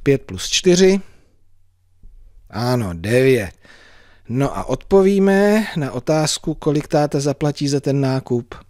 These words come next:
Táta zaplatil devět korun. Tak ještě tady máme,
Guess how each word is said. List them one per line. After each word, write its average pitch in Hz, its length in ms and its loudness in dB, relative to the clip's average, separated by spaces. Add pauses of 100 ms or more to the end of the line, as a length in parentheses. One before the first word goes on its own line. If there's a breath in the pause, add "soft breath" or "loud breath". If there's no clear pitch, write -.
(540)
Táta 123 420 -2
zaplatil 92 680 -6 (120)
devět 80 560 -6
korun. 127 680 0 (400 loud breath)
Tak - 360 -18
ještě 95 600 -4
tady 175 340 2
máme, 170 960 2